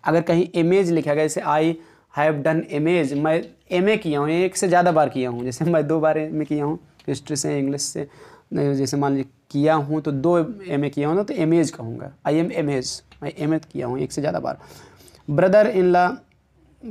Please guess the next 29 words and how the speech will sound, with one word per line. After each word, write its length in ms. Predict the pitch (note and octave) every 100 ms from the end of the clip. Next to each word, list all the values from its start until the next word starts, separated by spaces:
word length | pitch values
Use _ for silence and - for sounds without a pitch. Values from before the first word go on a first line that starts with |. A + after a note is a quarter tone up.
| E3 G3+ A3
तो 60 | D#3+
brothers 320 | D3+ D#3 E3
in 100 | E3
law 100 | D#3+
होगा, 260 | D#3 D3 C#3+
brothers 360 | C#3 C#3 C#3+
in 60 | C#3+
law 120 | C#3
माने 220 | C3+ C3+
साला 280 | - D3 C#3+
या 120 | C3+
बहनोई 320 | B2 B2 C3+
दोनों 260 | B2 C#3 C#3+
होता 200 | C3+ D3+
है, 60 | C#3
स-, 400 | - C#3 - -
son 100 | D3+
in 100 | D3+
law 160 | D3
माने 180 | C#3 C3+
दामाद 360 | B2 C3 C#3+ C#3
होता 180 | C3 C3+
है, 60 |
तो 100 | C3
sons 260 | B2 C#3 C3
in 100 | C#3+
law 120 | C#3
हो 100 | C#3
जाएगा। 180 | -